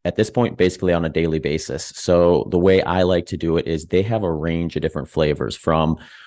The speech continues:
ones that are more, like, warm beverage based to some kind of s-, more savory, s-, savory type options to the fruity flavors. So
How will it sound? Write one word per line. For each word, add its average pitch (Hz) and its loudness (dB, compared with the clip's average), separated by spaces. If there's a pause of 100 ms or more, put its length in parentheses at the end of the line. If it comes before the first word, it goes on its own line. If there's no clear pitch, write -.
(180)
ones 95 2
that 90 4
are 87 2
more, 87 2
like, 82 0
warm 92 -2
beverage 87 -2
based 90 0
to 85 0
some 82 -2
kind 85 -2
of 78 2
s-, - -8
more 87 0
savory, 85 0
s-, - -10 (120)
savory 87 0
type 95 0
options 92 0
to 85 -4
the 80 -2
fruity 85 0
flavors. 69 -2
So 85 4